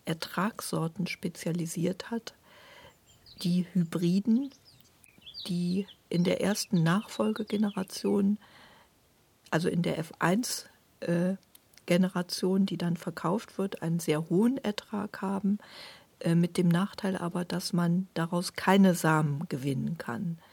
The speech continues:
Die Hybriden entstehen durch Kreuzung zweier speziell durch Inzucht gewonnenen Pflanzenstämme,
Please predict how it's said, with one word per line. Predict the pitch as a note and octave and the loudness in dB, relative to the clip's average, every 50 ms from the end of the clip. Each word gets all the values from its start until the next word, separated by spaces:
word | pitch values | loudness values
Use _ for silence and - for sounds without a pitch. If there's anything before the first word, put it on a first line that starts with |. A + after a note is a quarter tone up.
| - - - - - - - - _ _ _ - _ _ _ _ _ _ _ _ _ _ - | -20 -20 -20 -20 -20 -20 -20 -20 _ _ _ -20 _ _ _ _ _ _ _ _ _ _ -4
Die | F3 F3 F#3 | -2 0 2
Hybriden | G3+ F3+ E3 - - G3+ G#3+ G#3+ G#3 F#3 | 0 0 0 -2 0 0 2 2 2 2
entstehen | F3+ - E3+ F3+ - - - G3 F#3+ F#3+ F#3 F#3+ G3+ G3+ - _ _ _ - | 2 2 0 -2 -2 -2 -2 0 2 4 4 4 2 0 -2 _ _ _ -4
durch | E3 D#3+ E3 E3+ F3 - - - _ _ _ _ _ | -2 0 0 0 -2 -6 -10 -18 _ _ _ _ _
Kreuzung | - - - E3 F#3 G#3+ A3 - - - G#3 G#3 G3+ G#3+ A3 A3+ - - | -6 2 4 4 4 4 2 0 -2 0 2 4 4 4 2 0 -2 -8
zweier | - - - E3+ E3+ E3+ F3 F3 E3+ E3+ F3 F3+ - _ _ - - _ _ _ _ _ _ _ _ _ _ - - - - _ _ _ - - - - - - | -10 -6 -2 0 0 0 0 0 0 -2 -2 -4 -6 _ _ -20 -20 _ _ _ _ _ _ _ _ _ _ -20 -20 -20 -20 _ _ _ -20 -20 -20 -20 -12 -10
speziell | - - - - E3+ - - - F3+ F3+ F#3 F3+ | -10 -6 -4 -4 -4 -2 -2 0 0 2 2 2
durch | F#3 E3+ - - - | 0 0 -2 -2 -2
Inzucht | G3+ G3 G#3+ - - G3 F#3+ - - - | 0 0 0 0 -2 -4 -4 -4 -6 -4
gewonnenen | G#3+ F#3+ G#3 F3 F3 E3+ E3+ E3+ E3 | -4 -2 0 0 2 2 2 2 0
Pflanzenstämme, | - - E3 E3 F#3 B3 - - G#3 A#3 - - - G3+ G#3 A3 A#3+ A3+ A#3+ | -2 -2 -2 0 0 0 -2 -4 -6 -6 -6 -6 -4 -2 0 2 2 0 0